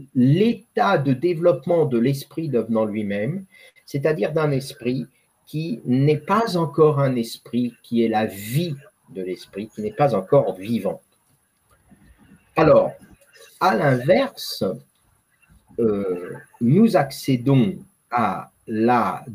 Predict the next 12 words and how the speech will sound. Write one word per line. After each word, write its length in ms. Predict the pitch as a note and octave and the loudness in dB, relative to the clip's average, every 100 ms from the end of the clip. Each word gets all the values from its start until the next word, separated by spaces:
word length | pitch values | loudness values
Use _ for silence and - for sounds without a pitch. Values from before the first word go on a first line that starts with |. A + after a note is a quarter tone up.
| F#2 | -4
deuxième 880 | C#3+ D3+ C#3+ A2+ C3 A#2+ G2+ F2+ E2 - - | 2 2 0 0 2 4 2 -4 -12 -18 -18
phase 840 | - - D#3 C3 F#2+ D#2+ D2+ D2+ _ _ _ _ _ G2 | -12 -2 2 2 0 -6 -14 -20 _ _ _ _ _ -18
de 200 | G#2 F#2 F#2 | -14 -12 -6
l'art 320 | A2 B2 G#2 | -2 0 0
en 80 | G2+ | -6
général, 680 | F2+ F#2+ A2 C#3+ A#3 A#3+ - _ _ | -10 -8 -4 0 2 0 -6 _ _
à 180 | A#2 A#2+ | -6 -4
l'étape 480 | A2+ A2+ - G#2+ G2+ - - - | -2 -4 -4 -6 -6 -14 -20 -8
classique, 460 | - B2+ B2+ - - G#2+ - _ _ _ _ _ - | -2 -2 -2 -8 -8 -8 -10 _ _ _ _ _ -12
qui 260 | - D#3+ | -6 -6
pour 440 | C#3 - B2+ - - | -6 -2 -2 -2 -4
Hegel 580 | A#2 A2+ D#3 A3 A3+ | -4 0 2 2 0